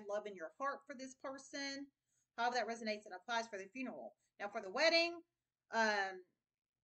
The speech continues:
we have the frog energy. So I feel for some, uh, I hate to say this, but I feel for some you don't want this person to get married. And I'm just being for real. You most certainly do not, for one.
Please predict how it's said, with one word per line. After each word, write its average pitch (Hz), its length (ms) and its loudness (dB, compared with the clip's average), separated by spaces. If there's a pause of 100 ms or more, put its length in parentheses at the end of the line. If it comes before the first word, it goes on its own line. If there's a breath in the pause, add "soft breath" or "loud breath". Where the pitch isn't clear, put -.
(920)
we 220 160 -2
have 302 140 2
the - 120 -14
frog 233 300 0
energy. 170 340 -8
So 202 120 -4
I 202 160 0
feel 311 160 0
for 262 100 -8
some, 247 400 -2
uh, 196 320 0
I - 20 -
hate 320 120 -4
to - 80 -10
say 220 180 0
this, 226 200 -4
but 196 100 0
I - 80 0
feel 262 140 -6
for 226 100 -12
some 226 200 -4
you 220 100 -4
don't 202 120 -2
want 202 140 -10
this 262 100 -18
person 175 280 -12
to 170 40 -14
get 156 100 -14
married. 71 300 -14 (600)
And 180 100 -4
I'm 180 100 -6
just 185 120 -16
being 160 180 -12
for - 60 -18
real. - 160 -20 (1500)
You 339 200 4
most 427 240 8
certainly 403 420 8
do 370 120 4
not, 370 340 8
for 320 160 0
one. 294 440 4